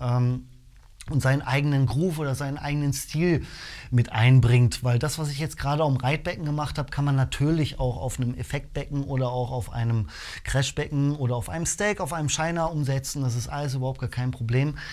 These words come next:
Ähm, in dem Fall ist da eurer, ja, spielerischen Laune ist keine Grenze gesetzt. Probiert aus.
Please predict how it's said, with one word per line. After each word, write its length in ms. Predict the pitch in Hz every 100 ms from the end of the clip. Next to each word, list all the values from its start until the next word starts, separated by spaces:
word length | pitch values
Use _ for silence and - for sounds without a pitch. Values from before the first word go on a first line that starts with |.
| - - - -
Ähm, 340 | 143 139 147
in 140 | 156
dem 180 | 131 165
Fall 240 | 170 160 165
ist 300 | 175 - 151
da 260 | 143 143 165 - -
eurer, 580 | 139 143 135 135 131 123 -
ja, 320 | 127 127 139
spielerischen 600 | - 170 180 147 127 143
Laune 400 | 131 151 156 147 135 131 151
ist 160 | 143
keine 220 | - 143 139
Grenze 340 | 127 139 156
gesetzt. 320 | 127 104 90
Probiert 400 | - 143 185 -
aus. 380 | 180 175 104 -